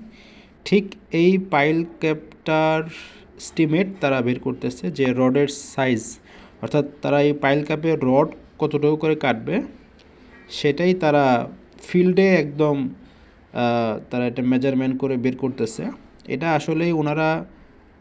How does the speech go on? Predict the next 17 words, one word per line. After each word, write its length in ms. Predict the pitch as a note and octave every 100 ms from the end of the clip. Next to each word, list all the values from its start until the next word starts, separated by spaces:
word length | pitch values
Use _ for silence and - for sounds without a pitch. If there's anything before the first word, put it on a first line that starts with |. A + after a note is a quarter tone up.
| -
আহ, 140 | A#2+
সাধারণত 460 | B2 C3 C#3 C#3+ D3
এভাবেই 420 | C#3+ C3 C#3 E3
তারা 340 | E3 C#3+ C#3
ফিল্ডে 520 | C3+ - C#3+ C3+ C#3+ C#3
এরকমভাবে 800 | - C3 C3+ C#3 C3 B2+ C3
চারদিকে 440 | B2+ B2+ B2 B2+ C3
চারটা 260 | B2+ B2+
রড 220 | A#2+ B2 B2
দিয়ে, 300 | B2 B2+ A#2+ B2 - - - -
এরপরে 460 | A#2+ A#2+ C3 B2+ B2+
তিন 200 | B2+ C3
ইঞ্চি, 440 | C3+ C3 C3 B2+
আহ, 300 | A#2 A2+ A2+ A2
ক্লিয়ার 260 | - C3+ B2+
কভার 280 | C3 C3+ C3
রেখে, 400 | C#3+ - B2